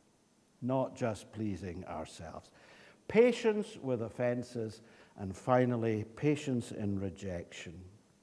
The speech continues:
And of course, the supreme example of patience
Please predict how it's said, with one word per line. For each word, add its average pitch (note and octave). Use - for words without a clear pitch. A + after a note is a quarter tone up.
And A#2
of A2+
course, B2
the G#2+
supreme D#3+
example A2+
of G#2
patience -